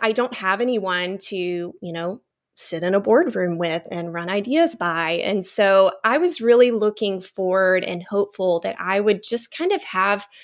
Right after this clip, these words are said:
a collective community of like-minded women that I could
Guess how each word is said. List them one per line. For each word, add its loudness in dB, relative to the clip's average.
a -2
collective -2
community -6
of -6
like-minded -2
women -6
that -6
I -2
could -4